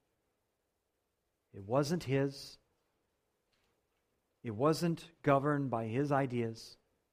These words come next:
It was God's. This is what he says, "Do you not know that you're God's temple and that the,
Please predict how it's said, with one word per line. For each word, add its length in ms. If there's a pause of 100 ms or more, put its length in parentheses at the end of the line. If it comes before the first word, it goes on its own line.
(1500)
It 80
was 180
God's. 640 (520)
This 120
is 100
what 140
he 60
says, 320
"Do 120
you 140
not 240
know 560 (1120)
that 220
you're 120
God's 540
temple 480
and 160
that 140
the, 100